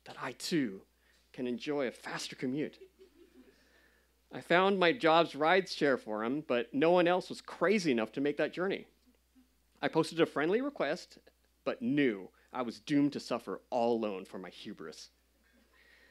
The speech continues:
After a few months, a guy named Benjamin Lee actually responded to my post. I Googled his address, and it was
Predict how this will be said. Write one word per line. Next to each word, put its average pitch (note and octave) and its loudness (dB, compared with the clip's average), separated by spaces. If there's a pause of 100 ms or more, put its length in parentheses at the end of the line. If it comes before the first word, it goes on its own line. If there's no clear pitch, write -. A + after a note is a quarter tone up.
(280)
After D#3 2
a G#3 8
few A#3 4
months, E3+ 4
a C3+ 2
guy D3 4
named C#3+ 4
Benjamin F3 2
Lee E3+ 4
actually B2+ -4
responded C3 -2
to C3 -6
my A2 -2
post. - 4 (240)
I - 12
Googled E3 12
his G#3+ 12
address, D3+ 12
and A#2+ 12
it A#2+ 12
was A2 12